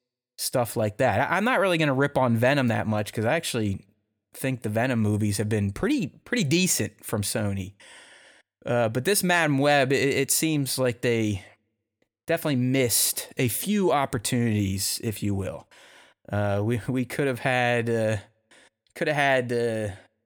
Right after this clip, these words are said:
I don't know, maybe some more superheroes that people know about show up. Maybe just once.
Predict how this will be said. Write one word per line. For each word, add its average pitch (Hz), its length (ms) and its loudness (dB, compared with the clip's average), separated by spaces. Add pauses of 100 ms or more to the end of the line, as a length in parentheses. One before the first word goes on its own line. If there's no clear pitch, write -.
(140)
I 139 100 0
don't 156 120 0
know, 135 320 0
maybe 139 380 0
some 135 200 -2
more 127 380 0
superheroes 139 800 -2
that 110 100 -4
people 107 460 -4
know 127 260 0
about 170 400 -2 (340)
show 165 280 0
up. 165 260 0 (1500)
Maybe 117 260 -6
just 139 180 -4
once. - 840 -4